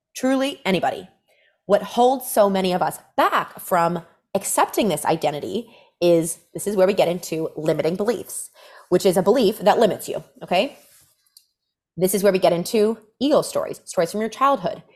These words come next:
When I'm talking to my clients about this, I'm like, "Tell me about your, you know, what was fitness like? Were you active growing up?" Like,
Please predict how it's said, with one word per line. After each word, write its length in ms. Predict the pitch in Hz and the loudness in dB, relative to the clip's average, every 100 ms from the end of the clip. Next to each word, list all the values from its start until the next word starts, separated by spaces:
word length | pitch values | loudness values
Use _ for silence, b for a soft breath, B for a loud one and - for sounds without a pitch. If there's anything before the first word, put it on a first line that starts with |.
| b b | b b
When 180 | 165 185 | -2 -2
I'm 80 | 262 | 0
talking 240 | 254 247 | -2 -2
to 100 | - | -6
my 80 | 190 | -6
clients 340 | - 226 320 | -4 -8 -6
about 200 | 190 147 | -4 -4
this, 300 | 123 131 - - _ _ _ _ | -2 -6 -6 -16 _ _ _ _
I'm 80 | 208 | -6
like, 140 | 214 | -6
"Tell 140 | - 294 | -6 -2
me 100 | 403 | 2
about 200 | 294 262 | 2 2
your, 280 | 220 196 _ _ _ | 0 -4 _ _ _
you 60 | 214 | -2
know, 100 | 196 | 2
what 140 | 214 | 2
was 160 | 285 - | 0 -4
fitness 280 | - 226 208 | -4 -4 0
like? 180 | 196 196 - | 0 0 -6
Were 100 | 190 | -2
you 120 | 196 | 0
active 380 | - 160 - 226 | 0 -2 -2 -6
growing 280 | 220 165 190 | 0 -2 0
up?" 200 | 254 254 | -8 -4
Like, 160 | 170 | -4